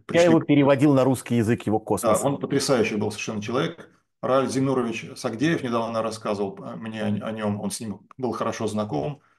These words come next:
Speaker 1: Вот. Это были два таких колосса популяризации науки. Оба были активные учёные. Вот, к сожалению,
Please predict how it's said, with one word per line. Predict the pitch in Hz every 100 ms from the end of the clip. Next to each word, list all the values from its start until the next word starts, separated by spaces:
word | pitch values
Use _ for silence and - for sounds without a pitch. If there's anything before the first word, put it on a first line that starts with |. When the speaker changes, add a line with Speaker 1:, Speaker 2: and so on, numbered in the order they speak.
| _ _ -
Speaker 1:
Вот. | 107 107
Это | 151 151
были | 151 143
два | 120 135 131
таких | 131 - -
колосса | 127 135 139 - 117
популяризации | 110 113 123 117 117 110 113
науки. | 110 123 170 127
Оба | 135 123
были | 120 113 113
активные | 110 - 117 107 107
учёные. | 107 165 143 120 113 -
Вот, | 123 117 120
к | -
сожалению, | 123 147 175 165 135 -